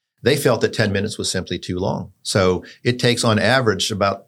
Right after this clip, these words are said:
twelve to fifteen seconds to mine a block on the Ethereum network. So the transactions go through much more quickly. Other cryptocurrencies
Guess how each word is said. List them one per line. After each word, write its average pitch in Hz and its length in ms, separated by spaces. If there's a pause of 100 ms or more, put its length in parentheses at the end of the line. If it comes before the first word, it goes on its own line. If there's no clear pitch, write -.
(220)
twelve 104 360
to 92 60
fifteen 135 440
seconds 80 440
to 110 100
mine 92 200
a 87 60
block 92 400
on 87 160
the 87 80
Ethereum 107 420
network. 80 400
So 113 120
the 98 80
transactions 110 760
go 107 160
through 104 240
much 87 220
more 87 120
quickly. 113 380 (480)
Other 160 220
cryptocurrencies 101 1080